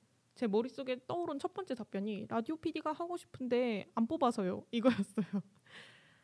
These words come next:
그래서 거기서부터 이제 말문이 막혀가지고 그 면접은 완전히 망해버리고 끝났는데요. 어, 그러고 나서 이제 드라마 피디는 때려쳤습니다. 드라마 피디 준비를 때려치고 계속 라디오 피디에만 열중을 했어요.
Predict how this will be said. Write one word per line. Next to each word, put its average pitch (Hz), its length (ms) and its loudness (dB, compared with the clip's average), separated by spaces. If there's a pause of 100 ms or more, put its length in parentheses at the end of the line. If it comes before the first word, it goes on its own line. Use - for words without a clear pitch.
(200)
그래서 247 340 -2
거기서부터 233 560 -2
이제 185 120 0
말문이 214 420 0
막혀가지고 202 680 -4
그 220 120 -2
면접은 196 480 0
완전히 294 720 -4
망해버리고 185 880 -4
끝났는데요. 208 840 -6 (720)
어, 196 460 -4 (1400)
그러고 285 320 0
나서 220 180 2
이제 180 120 0
드라마 240 320 0
피디는 208 600 -2
때려쳤습니다. 294 580 -4
드라마 226 260 -2
피디 214 280 -6
준비를 202 520 -2
때려치고 254 680 -6
계속 240 260 0
라디오 196 300 -2
피디에만 220 720 -2
열중을 196 520 -4
했어요. 247 380 -6